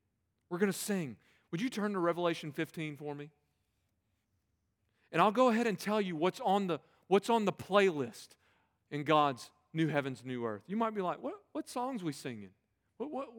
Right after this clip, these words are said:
what's good up in the new heavens, new earth? What's on, what's on God's Spotify playlist?"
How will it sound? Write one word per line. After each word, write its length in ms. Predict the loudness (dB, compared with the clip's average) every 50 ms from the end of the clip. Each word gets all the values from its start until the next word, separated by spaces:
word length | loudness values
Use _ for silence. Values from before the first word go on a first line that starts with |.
| -18 -6 -2
what's 240 | 0 0 0 -2 -4
good 540 | -2 0 2 4 4 4 4 2 0 -2 -6 _ _ _ _ -6
up 160 | -6 -4 -4
in 80 | -4 -4
the 60 | -4
new 120 | -2 -2 -2
heavens, 260 | -2 -4 -6 -8 -8
new 180 | -8 -6 -4
earth? 200 | -4 -4 -6 -8 -14 _ _ _ _ _ -2
What's 220 | -2 0 0 -2
on, 60 | -6 -8 -4
what's 220 | 0 0 0 0
on 260 | 0 0 0 0 0 0
God's 340 | 2 2 2 2 -2 -4
Spotify 460 | -2 0 2 2 2 2 0 -2 -2 -2
playlist?" 560 | -2 -2 -2 -2 -2 -4 -6 -8 -14 -20